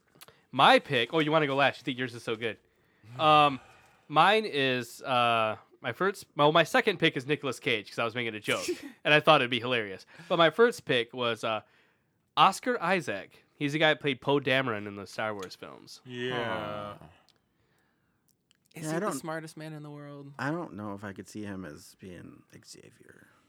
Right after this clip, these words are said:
Speaker 1: Yeah, I, th-, I thought I'd switch it up and add a
Speaker 4: You know
Speaker 1: little
Speaker 4: he would be a
Speaker 1: ethnicity
Speaker 4: good
Speaker 1: to it.
Speaker 4: Zorn.
Speaker 1: He would, but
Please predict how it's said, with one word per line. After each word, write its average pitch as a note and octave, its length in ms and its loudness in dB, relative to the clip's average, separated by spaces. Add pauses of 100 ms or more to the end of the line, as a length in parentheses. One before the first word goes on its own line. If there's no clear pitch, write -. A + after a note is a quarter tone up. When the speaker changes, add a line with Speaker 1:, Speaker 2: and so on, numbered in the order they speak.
(160)
Speaker 1:
Yeah, C#3+ 180 -2
I, A#2+ 40 -4
th-, - 80 -14
I D3+ 160 0
thought F#3+ 160 0
I'd F#3+ 120 -6
switch E3+ 220 -6
it C#3+ 60 -2
up C3+ 220 2
and G#2+ 380 -14
add B2 200 0
a - 20 -2
Speaker 4:
You D#3 60 4
know F#3 120 6
Speaker 1:
little G3 140 4
Speaker 4:
he F3+ 40 8
would D3 140 2
be C3+ 100 0
a B2 60 -2
Speaker 1:
ethnicity B2 40 -8
Speaker 4:
good B2+ 60 -2
Speaker 1:
to A2+ 60 -6
it. F#2 100 -12
Speaker 4:
Zorn. G#2+ 540 -4 (1800)
Speaker 1:
He C3 120 -2
would, B2 400 0
but A2 280 -6